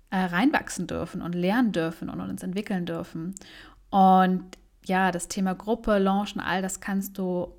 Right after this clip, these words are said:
ähm, auf alle anderen Projekte auch übertragen. Also du kannst auch mal für dich gucken, welche Projekte oder Chancen gehst du in deinem Business gerade nicht an, welchen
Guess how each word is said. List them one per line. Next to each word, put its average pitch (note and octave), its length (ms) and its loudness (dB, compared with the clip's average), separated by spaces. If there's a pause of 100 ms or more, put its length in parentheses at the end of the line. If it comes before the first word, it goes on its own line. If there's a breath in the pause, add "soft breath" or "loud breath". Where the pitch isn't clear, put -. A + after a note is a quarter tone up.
(140)
ähm, F3+ 560 -4 (560 loud breath)
auf F#3+ 180 0 (340)
alle - 320 0
anderen G3+ 240 0
Projekte G3 460 -6
auch G3+ 140 -4
übertragen. F3 500 -4
Also F3+ 160 -4
du F3+ 80 -6
kannst G3 340 -6
auch F#3 120 -8
mal F#3 180 -2 (400 loud breath)
für - 160 -4
dich G3 220 -2
gucken, A3 420 -2
welche F#3+ 240 2
Projekte G3 460 -4
oder F3+ 100 0
Chancen A3 380 0
gehst F#3 340 -2
du A#3+ 160 0
in F#3+ 100 0
deinem F#3 420 0
Business G3 360 -6
gerade F#3 240 -4
nicht F#3 320 -2
an, A3+ 240 2
welchen F#3 400 0